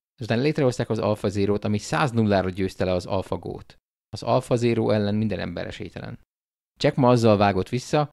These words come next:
hogy mi alkottuk meg ezen gépeket, szoftvereket, és egy gép vagy szoftver sem teremtett még embert. Jack szerint: "Mi nem vagyunk gyorsabbak, mint egy autó, és nincs is értelme az autókkal versenyezni.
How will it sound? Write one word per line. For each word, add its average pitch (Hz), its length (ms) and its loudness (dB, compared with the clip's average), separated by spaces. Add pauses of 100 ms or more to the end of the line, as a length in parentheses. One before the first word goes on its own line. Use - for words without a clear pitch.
(120)
hogy 104 120 0
mi 143 120 4
alkottuk 113 420 2
meg 101 160 -2
ezen 95 240 -2
gépeket, 101 560 -2
szoftvereket, 107 760 -2 (100)
és - 220 -12
egy 135 180 -2
gép 107 320 0
vagy 113 120 -2
szoftver - 380 0
sem 98 160 -2
teremtett 98 420 0
még 92 220 -4
embert. 87 480 -8 (400)
Jack 135 220 0
szerint: 160 500 0
"Mi 143 100 -2
nem 151 120 -2
vagyunk 104 240 0
gyorsabbak, 107 440 2
mint 107 140 -2
egy 107 120 -2
autó, 104 340 -2
és 117 100 -2
nincs 120 220 0
is 113 100 -6
értelme 98 400 -2
az 95 100 -4
autókkal 95 480 -2
versenyezni. 92 640 -6